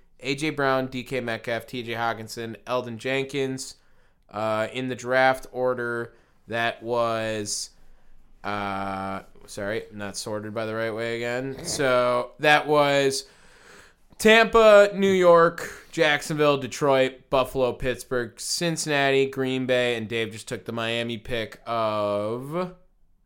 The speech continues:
Elgton Jenkins. Now we're at fourteen here, and this was originally Chris Lindstrom for Atlanta.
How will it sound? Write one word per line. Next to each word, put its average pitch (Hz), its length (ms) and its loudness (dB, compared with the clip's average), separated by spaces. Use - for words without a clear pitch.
Elgton 107 340 -10
Jenkins. 123 600 -18
Now 131 200 2
we're 147 120 4
at 135 120 2
fourteen 175 600 0
here, 143 560 -2
and 151 500 2
this 151 180 -6
was 151 120 -4
originally 170 640 -2
Chris - 560 -6
Lindstrom 185 800 0
for 202 240 2
Atlanta. 208 800 0